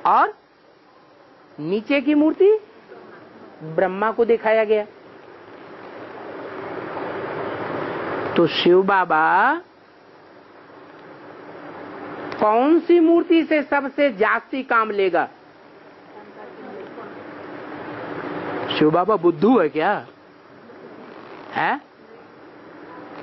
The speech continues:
बुद्धू होगा तो उसे उत्तम मध्यम नीच का पता नहीं होता है, और शिव बाबा तो बुद्धिमानों की बुद्धि है,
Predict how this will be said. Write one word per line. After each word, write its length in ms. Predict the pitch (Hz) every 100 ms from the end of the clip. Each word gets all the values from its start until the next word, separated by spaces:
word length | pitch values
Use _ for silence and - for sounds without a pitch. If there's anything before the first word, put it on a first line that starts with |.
| - - - - - - - - - - - - 160
बुद्धू 360 | 180 220 254 285
होगा 540 | 269 277 285 262 220
तो 160 | 220 226 233
उसे 180 | 233 254
उत्तम 460 | 247 247 - 254
मध्यम 380 | 240 240 220 247
नीच 280 | 240 254 -
का 120 | 214
पता 320 | 202 196 233 247
नहीं 180 | 285
होता 240 | 302 294 330
है, 100 | 302 - - - - - - - - - - - - - -
और 80 | 151
शिव 200 | 151 196
बाबा 240 | 220 233 240
तो 120 | 240
बुद्धिमानों 580 | 240 220 247 254 269 277
की 100 | 294
बुद्धि 340 | 302 330 302
है, 160 | 285